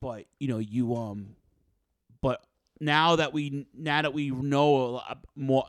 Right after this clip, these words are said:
a lot more about these performers, we kinda figured out why it was like that, you know? And then to have, to have all that, you know, extra stuff is,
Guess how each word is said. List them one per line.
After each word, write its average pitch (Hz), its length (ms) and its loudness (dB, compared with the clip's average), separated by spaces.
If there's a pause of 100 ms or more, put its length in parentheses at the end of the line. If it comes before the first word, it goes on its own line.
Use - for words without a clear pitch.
a 117 60 -10
lot 139 240 0
more 139 100 2
about 127 180 0
these 113 140 -8
performers, 127 680 -2 (1000)
we 135 100 0
kinda 143 300 -2
figured 143 260 -2
out 120 220 -2
why 139 240 2
it 123 60 -4
was 117 180 -6
like 101 220 -12
that, 87 260 -16
you 110 100 -12
know? 110 200 -6
And 117 100 -6
then 117 300 -6
to 117 60 -4
have, 123 520 -6 (320)
to 185 120 -2
have 208 260 6
all 156 160 4
that, 117 200 -4 (960)
you 139 80 -8
know, 98 200 -10 (100)
extra - 260 -12
stuff 98 300 -12
is, 95 320 -16